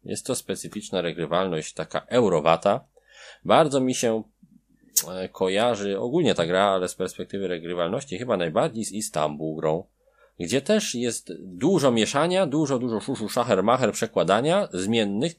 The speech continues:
Teoretycznie jest to wszystko, e, mobilne bardzo, e, i może się zmieniać to, jak jedna rzecz wpływa na drugą, ale w praktyce robimy z grubsza bardzo podobne rzeczy.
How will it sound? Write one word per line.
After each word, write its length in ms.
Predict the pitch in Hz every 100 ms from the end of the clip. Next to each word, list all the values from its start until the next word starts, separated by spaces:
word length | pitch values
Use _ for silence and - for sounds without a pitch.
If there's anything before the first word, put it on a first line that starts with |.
| _
Teoretycznie 880 | - 160 147 117 110 123 - 104 98
jest 180 | 107 -
to 60 | 92
wszystko, 480 | 123 - 95 90 - _ _ _ -
e, 100 | 87
mobilne 580 | 98 104 117 104 90
bardzo, 600 | 78 85 80 80 139 214 - _ _ _ -
e, 300 | 92 92 92
i 380 | - 101 98 98
może 480 | 95 113 120 104 101
się 240 | 101 92
zmieniać 600 | 87 104 113 104 92 -
to, 180 | 101 101
jak 240 | 92 90
jedna 240 | 104 98 95
rzecz 140 | 87
wpływa 240 | - 95 90
na 100 | 90
drugą, 260 | 185 190
ale 160 | 165 131
w 80 | -
praktyce 580 | 175 208 - 175 165
robimy 480 | 123 113 135 120 87
z 40 | 85
grubsza 360 | 110 - 101 - _ _
bardzo 360 | 80 135 160 135
podobne 380 | 104 95 90 85
rzeczy. 320 | 82 -